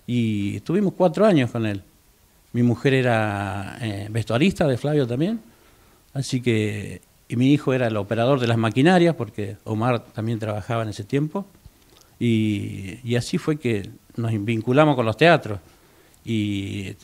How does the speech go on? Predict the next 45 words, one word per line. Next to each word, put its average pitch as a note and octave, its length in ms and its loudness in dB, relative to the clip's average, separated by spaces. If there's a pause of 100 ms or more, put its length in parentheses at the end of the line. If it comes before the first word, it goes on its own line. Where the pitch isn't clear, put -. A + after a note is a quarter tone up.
así A#2 300 -6
fue B2 200 -4
que A2+ 100 -4
después A2 240 -4
trabajamos A2 480 -4
para G#2 180 -4
Fátima G#2 440 -6
Flores, C3+ 500 4
una A2+ 240 0
obra A#2+ 220 2
que A2 160 -4
vino A2+ 280 0
de, G2+ 160 -4 (360)
de A#2 100 2
Las A#2 140 4
Vegas, D#3+ 340 6
que A#2+ 80 -2
por B2+ 160 0
eso C#3 140 0
digo, B2+ 220 2
a B2 140 -2
Las A#2 100 2
Vegas D3 260 2
fueron D3 280 4
trabajos B2+ 400 0
nuestros, D3+ 280 0
porque A2+ 200 -4
toda G3 160 0
esa D3+ 160 0
escenografía B2 640 -2
que B2 100 0
yo C3 120 2
armé B2 260 2
para A#2 220 -2
esta A#2 260 -2
obra A#2 200 0
que G#2+ 100 -4
vino A2+ 220 -2
de G#2+ 60 -2
Las G2+ 120 -4
Vegas B2+ 320 0
al G#2 80 -6
Teatro A2+ 340 -4
del G#2+ 100 -2
Lago D#3 360 0